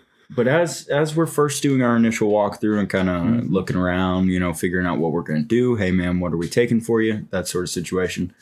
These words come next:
Speaker 1: Um,
Speaker 2: Seemed really simple then.
Speaker 1: very simple. And she's, she's kinda trying to make conversation, talking to us.
Speaker 2: Mm-hmm.
Speaker 1: And
Speaker 2: Real nice lady at first.
Speaker 1: she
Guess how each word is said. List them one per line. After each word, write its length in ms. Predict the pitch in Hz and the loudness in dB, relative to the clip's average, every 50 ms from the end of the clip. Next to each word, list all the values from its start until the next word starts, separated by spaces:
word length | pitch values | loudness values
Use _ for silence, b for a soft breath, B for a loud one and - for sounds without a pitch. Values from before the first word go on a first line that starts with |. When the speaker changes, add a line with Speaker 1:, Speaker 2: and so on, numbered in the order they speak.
| b b b b b b b b b b _ _ _ _ | b b b b b b b b b b _ _ _ _
Speaker 1:
Um, 640 | - 101 98 95 95 92 87 85 87 87 76 - - _ | -2 0 0 2 2 0 0 0 -2 -2 -4 -6 -8 _
Speaker 2:
Seemed 240 | - - 123 123 117 | -4 -2 0 2 2
really 180 | 123 143 156 143 | 2 2 2 2
simple 340 | 139 - 170 165 - 101 90 | 2 0 0 0 2 0 -2
then. 440 | - 92 104 123 123 85 - - - - | 0 0 0 0 0 0 -2 -6 -8 -6
Speaker 1:
very 260 | 110 117 139 151 143 | 0 0 2 2 2
simple. 380 | 131 - 110 90 80 87 80 - - - _ | 0 0 -2 -2 -2 -6 -6 -8 -12 -10 _
And 300 | - 107 107 107 101 95 | 0 0 2 2 2 2
she's, 360 | - - 175 165 160 - - _ | 2 2 2 2 2 -2 -4 _
she's 280 | - - 202 208 208 - | -4 0 0 0 0 0
kinda 300 | - 220 226 220 208 196 | 0 2 2 2 2 2
trying 240 | 202 - 160 165 | 2 2 2 2
to 80 | 165 160 | 4 4
make 160 | 160 156 147 | 2 2 2
conversation, 640 | - 147 135 135 131 131 - 101 98 95 - 104 92 | 2 2 2 2 2 2 2 2 2 2 2 0 0
talking 340 | - 92 95 92 - 95 | 0 0 -2 0 -2 -4
to 180 | 80 90 95 95 | -2 0 0 2
us. 180 | 95 127 120 113 | 2 0 0 -2
Speaker 2:
Mm-hmm. 120 | 113 113 | -4 -2
Speaker 1:
And 240 | 107 95 90 90 92 | -2 0 0 0 2
Speaker 2:
Real 100 | - 147 123 | 2 2 4
nice 260 | 95 95 92 87 - | 2 2 0 0 0
lady 240 | 98 92 90 92 98 | 0 2 2 2 0
at 120 | - - | 0 0
first. 400 | - 82 80 - - - - - _ _ _ _ _ - | 0 0 0 0 -2 -6 -10 -14 _ _ _ _ _ -6
Speaker 1:
she 1120 | - - - - - 143 156 165 170 175 170 170 165 165 165 165 160 156 151 143 - - | -4 -2 0 2 2 4 4 4 4 4 2 2 2 2 4 4 2 2 0 -2 -4 -8